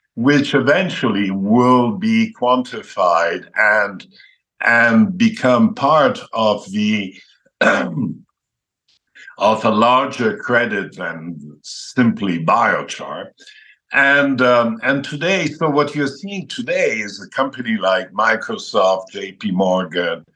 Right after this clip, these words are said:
Spotify, um, on and on, Chanel, are buying,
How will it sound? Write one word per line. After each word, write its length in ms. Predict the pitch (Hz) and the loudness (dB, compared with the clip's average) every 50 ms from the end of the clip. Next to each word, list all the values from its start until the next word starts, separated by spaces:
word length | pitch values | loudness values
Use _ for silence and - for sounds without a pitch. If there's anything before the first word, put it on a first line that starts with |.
| _ _ _ _ | _ _ _ _
Spotify, 1200 | - - - - - 120 113 110 107 104 95 - - - 101 95 92 87 87 87 87 87 85 82 - - _ _ _ _ _ _ _ _ - | -18 -16 -8 -2 2 2 4 4 4 2 0 -2 -2 -2 0 2 2 4 4 2 2 0 0 -4 -6 -10 _ _ _ _ _ _ _ _ -4
um, 560 | 87 101 104 101 101 101 98 95 90 - - - - | 0 2 4 4 4 4 2 0 -2 -6 -6 -2 0
on 260 | 131 156 147 143 135 | 2 2 4 2 0
and 140 | 117 110 113 | 0 2 2
on, 380 | 117 120 117 104 98 95 95 | 4 4 4 2 0 -2 -4
Chanel, 840 | 90 - - - 101 101 113 127 147 147 127 120 110 101 101 104 - - - - - - _ _ - | -6 -10 -8 -6 -4 0 2 2 2 4 4 4 4 2 0 -2 -6 -12 -20 -20 -20 -20 _ _ -4
are 580 | - 127 139 135 135 135 135 135 131 117 98 92 | 0 2 4 4 6 4 4 4 2 0 -2 -2
buying, 840 | 92 107 117 131 127 131 131 127 123 123 123 123 120 117 110 - | 0 2 2 2 2 2 2 2 0 0 -2 -4 -4 -6 -8 -10